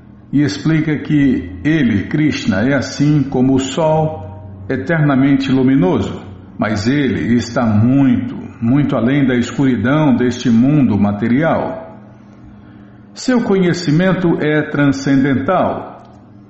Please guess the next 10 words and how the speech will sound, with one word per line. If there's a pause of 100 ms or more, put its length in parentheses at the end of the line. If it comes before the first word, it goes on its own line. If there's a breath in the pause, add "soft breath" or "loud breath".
(120)
A
literatura
védica
confirma
que
Brahman
é
conhecimento
transcendental
concentrado.